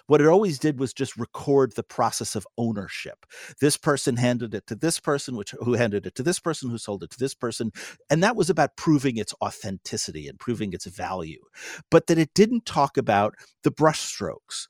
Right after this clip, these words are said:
or the conversation between this, uh, painting and another painting.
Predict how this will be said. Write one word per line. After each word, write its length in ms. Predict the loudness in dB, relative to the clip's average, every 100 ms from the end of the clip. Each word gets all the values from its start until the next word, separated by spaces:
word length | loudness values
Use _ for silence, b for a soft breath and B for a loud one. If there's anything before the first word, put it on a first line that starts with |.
| B B _
or 260 | 6 6
the 120 | 6 2
conversation 760 | 0 0 -2 -2 -2 -2 -6
between 400 | -6 -2 0 0 2
this, 260 | 2 2 -8 -18 _
uh, 160 | 2 2 2
painting 480 | 0 0 -2 -2 -4
and 100 | -4
another 360 | -2 -2 -2
painting. 480 | -8 -10 -10 -16 -18